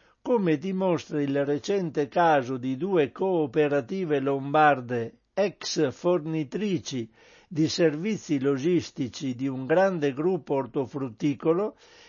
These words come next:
che si dichiara estraneo ai fatti contestati.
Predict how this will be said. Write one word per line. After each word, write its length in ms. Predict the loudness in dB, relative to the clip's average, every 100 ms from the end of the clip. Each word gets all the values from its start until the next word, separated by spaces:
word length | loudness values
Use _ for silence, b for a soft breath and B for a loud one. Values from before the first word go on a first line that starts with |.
| b
che 120 | 0
si 220 | 0 0
dichiara 580 | -2 -4 2 4 6 4
estraneo 920 | 2 0 2 6 6 4 -2 -4 -6 -6
ai 240 | -2 0 0
fatti 560 | 2 2 2 -2 -4
contestati. 1120 | -2 -2 -2 -2 -2 -2 2 4 4 0 -6